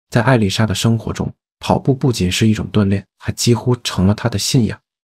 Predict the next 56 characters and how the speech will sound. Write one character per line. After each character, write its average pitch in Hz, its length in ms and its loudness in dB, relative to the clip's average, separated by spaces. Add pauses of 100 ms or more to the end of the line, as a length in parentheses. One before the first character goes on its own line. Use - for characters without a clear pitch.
(100)
每 - 100 0
一 95 140 0
天， 110 280 0 (280)
不 185 160 4
管 87 200 -2
是 101 140 -2
晴 92 240 -2
天 110 320 0
还 - 180 -6
是 101 140 2
雨 98 160 -6
天， 104 260 -2 (240)
她 110 120 -2
都 110 120 4
坚 139 300 2
持 - 160 -4
在 98 160 0
清 - 260 0
晨 107 140 0
的 98 80 2
微 107 180 2
光 117 280 0
中 98 160 -2
奔 90 180 -2
跑， - 240 -12 (240)
哪 104 100 2
怕 139 140 0
是 156 100 0
在 143 140 2
假 120 300 0
日， 110 280 0 (160)
她 - 120 -10
的 98 100 0
脚 - 200 -2
步 101 300 -2 (120)
也 92 160 -6
从 92 240 0
未 107 120 6
停 90 200 -6
歇。 - 200 -2 (580)
在 131 120 0
她 156 120 0
结 139 240 2
识 127 240 2
未 131 180 2
来 110 120 2
的 117 100 0
丈 123 280 0
夫 - 200 -8 (180)
理 90 200 0
查 98 280 -2
德· 95 220 -4
弗 - 140 -2
莱 95 140 2
彻 - 180 -6
后， 107 300 -2